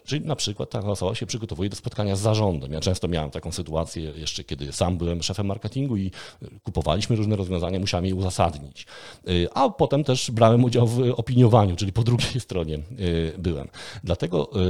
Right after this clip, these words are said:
y, taka osoba, która przygotowuje się do tego spotkania z zarządem, no, potrzebuje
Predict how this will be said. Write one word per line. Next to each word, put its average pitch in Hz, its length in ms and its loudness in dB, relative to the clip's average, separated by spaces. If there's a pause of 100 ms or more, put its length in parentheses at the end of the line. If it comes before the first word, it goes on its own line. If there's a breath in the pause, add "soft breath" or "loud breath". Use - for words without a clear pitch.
(160)
y, 85 40 -4
taka - 340 -2
osoba, - 420 0
która 87 260 0
przygotowuje 117 800 0
się 113 100 -2
do 87 80 -4
tego 85 160 -4
spotkania 76 480 -6
z 71 60 -10
zarządem, 78 560 -2 (300 loud breath)
no, 156 100 -2
potrzebuje 151 640 -2